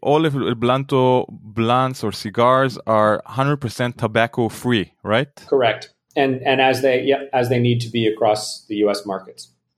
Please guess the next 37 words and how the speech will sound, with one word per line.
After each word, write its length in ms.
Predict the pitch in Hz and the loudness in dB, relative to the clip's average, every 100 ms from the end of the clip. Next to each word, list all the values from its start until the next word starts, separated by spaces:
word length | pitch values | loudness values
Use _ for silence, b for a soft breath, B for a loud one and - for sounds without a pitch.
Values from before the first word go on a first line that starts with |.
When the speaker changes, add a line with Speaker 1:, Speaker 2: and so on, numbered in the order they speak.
| _ - | _ -10
Speaker 1:
Absolutely. 540 | 113 - 107 101 - 101 | -8 -4 -2 -2 -4 -4
And 100 | 101 | -2
the 60 | |
unique 200 | 113 160 | 0 0
flavor 320 | - 160 147 | 0 0 2
comes 320 | 139 139 131 - | 0 0 -2 -2
from 280 | 127 117 | -2 0
the, 360 | 113 104 104 101 - B B B | 2 2 2 0 -6 B B B
the 220 | - 113 | -6 -4
hemp 340 | 101 127 120 - | 0 0 0 0
leaf 480 | 113 104 - - - - | 0 0 -4 -14 -18 -6
that, 260 | 101 101 - | -4 -2 0
uh, 140 | 101 | 2
you 180 | 98 101 | 4 2
talked 280 | - 107 - | 0 -2 0
about 200 | 98 95 | 0 -2
before. 340 | 95 101 95 - - | -2 -2 -2 -4 -2
Speaker 2:
The 120 | 131 | 0
organic 380 | 120 117 113 - | 2 0 -2 -4
hemp 220 | 107 101 | -6 -4
leaf. 180 | 104 - | -6 -2
Yeah. 180 | 131 117 - | -2 -2 -4
And 100 | 139 | -6
it's 120 | 117 | -4
very 320 | 123 156 160 | 0 2 2
subtle. 380 | 156 151 151 139 | 0 2 2 2
And 120 | 123 | 0
again, 280 | 120 135 123 | 0 0 0
it's, 240 | 117 - - | -4 -6 -4
it's 160 | 131 | -2
only 240 | 143 147 139 | 0 0 2
designed 460 | 131 127 123 123 | 0 0 0 0
to 100 | 120 | -2
enhance 420 | 120 - 117 113 - | -4 -2 -2 0 -2
the 100 | 107 | -4
flavor 340 | 123 120 113 | 0 0 0
profile 640 | - 131 127 139 139 139 | 0 0 2 2 2 0